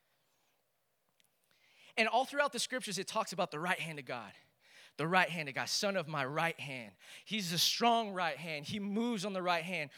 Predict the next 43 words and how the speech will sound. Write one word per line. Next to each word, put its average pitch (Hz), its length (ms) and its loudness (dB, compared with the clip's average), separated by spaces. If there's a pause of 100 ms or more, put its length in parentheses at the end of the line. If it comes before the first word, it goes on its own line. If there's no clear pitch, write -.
When 196 180 0
God's 214 280 6
hand 226 260 0
is 196 140 -4
upon 240 480 -2
you, 196 280 -4 (280)
he 226 160 2
moves 214 480 -2
and 196 100 -6
he 196 140 -4
blesses 196 580 0
you. 202 180 -4
And 185 120 -4
so 202 180 0
a - 20 0
lot 220 280 0
of 233 80 -6
times 233 280 -4
we 190 140 -4
can 208 160 -8
perceive 202 480 -6
and 208 180 -4
understand 233 640 -2
to 202 120 -6
a 196 60 -2
certain 226 340 -2
degree 175 300 -8
what 202 240 -6
God 208 200 2
is 170 100 -6
doing 190 280 -6
with 196 100 -4
his 160 200 -8
right 214 320 2
hand, 156 360 -4 (920)
but 180 100 -4
we 180 140 -2
don't 170 180 -4
realize 165 440 -2
he's 160 180 -10
also 151 520 -4 (360)
left-handed 135 540 -8
too. 123 240 -14